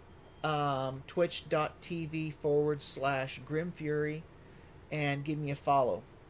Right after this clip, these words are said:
Um, it'll help me out a great deal. Um, it gets me closer to fifty followers. When, once I hit fifty followers,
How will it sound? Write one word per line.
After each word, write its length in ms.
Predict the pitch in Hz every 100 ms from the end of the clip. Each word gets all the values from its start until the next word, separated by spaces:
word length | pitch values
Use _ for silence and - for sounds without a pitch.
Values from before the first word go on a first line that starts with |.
| - - - -
Um, 600 | 139 135 131 131 127 123 -
it'll 120 | 131
help 220 | 147 139
me 160 | 135 143
out 160 | 143
a 60 | 135
great 360 | 131 147 156 -
deal. 480 | 156 160 151 151 156 - - - - - - - -
Um, 260 | 139 139 139
it 100 | 135
gets 220 | 151 -
me 100 | 147
closer 440 | - 156 156 -
to 180 | 139 147
fifty 460 | - 175 160 175 160
followers. 600 | 165 151 156 151 151 147
When, 280 | 143 120 135
once 320 | 151 147 147
I 100 | -
hit 180 | 147 147 -
fifty 320 | 175 165 170
followers, 600 | 156 151 147 151 151 156